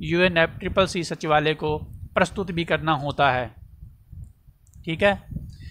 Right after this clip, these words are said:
इसके बाद देख लीजिए दो हज़ार पन्द्रह का पेरिस समझौता और अद्यतन एनडीसी यानी कि अपडेटेड एनडीसीज।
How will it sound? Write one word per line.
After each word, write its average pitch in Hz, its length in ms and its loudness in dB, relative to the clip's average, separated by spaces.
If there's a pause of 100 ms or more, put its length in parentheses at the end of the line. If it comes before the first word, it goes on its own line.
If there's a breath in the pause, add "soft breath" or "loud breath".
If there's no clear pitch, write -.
(600 loud breath)
इसके 202 280 -2
बाद 175 200 6
देख 175 240 0
लीजिए 170 260 0
दो 165 140 2
हज़ार 170 160 4
पन्द्रह 170 380 0
का 170 140 4
पेरिस 160 340 0
समझौता 165 540 2
और 151 240 4
अद्यतन 170 480 2
एनडीसी 160 520 0 (100)
यानी 165 140 2
कि 185 100 -2
अपडेटेड 160 460 2
एनडीसीज। 165 640 0